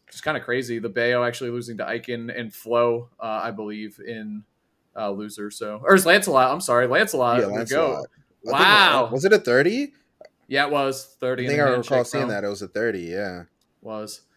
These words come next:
Speaker 1: uh, with the Roy. So, yeah, in, that was an interesting result. But obviously, Iken making it all the way to Grands was super cool to watch. It's been a minute since, uh, I've seen him play, period. So to see him do so well really cool stuff, especially in a lot of tough matchups against a lot of good players. So he did great.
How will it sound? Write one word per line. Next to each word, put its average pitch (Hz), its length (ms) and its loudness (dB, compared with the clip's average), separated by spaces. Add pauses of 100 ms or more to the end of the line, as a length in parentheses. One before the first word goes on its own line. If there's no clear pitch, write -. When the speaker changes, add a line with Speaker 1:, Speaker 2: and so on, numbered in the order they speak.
(320)
Speaker 1:
uh, 113 120 -4
with 113 120 -6
the 127 80 -6
Roy. 113 440 -4
So, 117 460 -4
yeah, 117 280 -2
in, 143 240 -8
that 147 120 2
was 160 180 0
an 151 60 -8
interesting 127 320 -12
result. 120 260 -4
But 127 100 -2
obviously, 123 600 -4 (500)
Iken 139 460 -2
making 127 260 -6
it 123 40 -4
all 120 180 0
the 120 80 -4
way 117 220 -2
to 113 260 -6
Grands 110 320 -6
was 113 140 -14
super 113 180 -12
cool 107 160 -14
to 104 80 -12
watch. 104 300 -8
It's - 80 -20
been 165 140 2
a 147 40 0
minute 123 300 -4
since, 120 480 -10
uh, 107 240 -4
I've 120 100 -8
seen 123 160 -10
him 113 160 -12
play, 113 180 -4
period. 135 540 -2
So 123 140 -4
to 113 80 -6
see 123 160 -8
him 113 80 -10
do 110 100 -10
so 110 160 -10
well 107 400 -6 (760)
really 117 160 -4
cool 104 180 -10
stuff, 107 260 -8
especially 180 560 2
in 151 80 4
a 139 40 0
lot 139 200 2
of 202 60 -2
tough 202 200 -2
matchups 208 400 -2
against 123 220 -8
a 127 40 -8
lot 127 160 -2
of - 60 -4
good 139 120 -6
players. 127 360 -4
So 110 300 -6
he 127 80 -8
did 127 140 -8
great. 120 280 -2